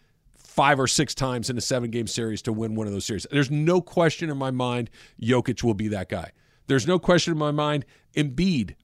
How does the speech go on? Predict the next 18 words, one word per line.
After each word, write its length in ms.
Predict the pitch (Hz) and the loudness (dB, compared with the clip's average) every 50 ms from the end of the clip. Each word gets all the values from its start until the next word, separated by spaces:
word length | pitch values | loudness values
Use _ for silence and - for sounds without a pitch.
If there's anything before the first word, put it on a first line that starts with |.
| _ | _
will 180 | - 123 127 117 | -2 0 0 0
be 160 | 101 117 117 | 0 0 -2
that 200 | 104 107 98 92 | 0 -2 -4 -4
guy. 280 | - 110 92 73 69 _ _ _ _ - | -4 -4 -6 -6 -10 _ _ _ _ 0
James 280 | - 160 202 262 240 | 2 4 4 4 4
Harden 320 | 175 202 233 240 214 175 127 | 4 6 6 6 6 4 2
has 180 | 127 131 131 139 | 2 0 0 0
not. 300 | 143 143 135 95 60 - _ _ _ _ _ _ _ _ _ _ | 0 0 0 -2 -6 -10 _ _ _ _ _ _ _ _ _ _
Ja-, 180 | - 151 165 175 | 4 4 4 4
James, 280 | 156 131 165 170 170 151 127 | 4 4 4 4 2 2 2
James 220 | - 160 160 143 | 4 4 4 4
Harden 240 | 139 160 165 156 123 | 2 2 2 2 0
has 180 | 131 143 113 104 | 0 0 0 0
moments. 640 | 107 107 123 165 240 285 175 151 185 - - - - _ _ _ _ _ | 0 4 4 4 4 4 2 -2 -2 -2 -4 -6 -8 _ _ _ _ _
James 200 | - 170 170 143 | 0 0 2 4
Harden 260 | 143 156 170 165 151 | 4 2 4 4 4
has 160 | 147 147 127 92 | 2 2 0 0
games, 580 | _ 135 147 175 202 180 135 123 127 127 - | _ 0 2 2 2 0 0 0 -2 -4 -6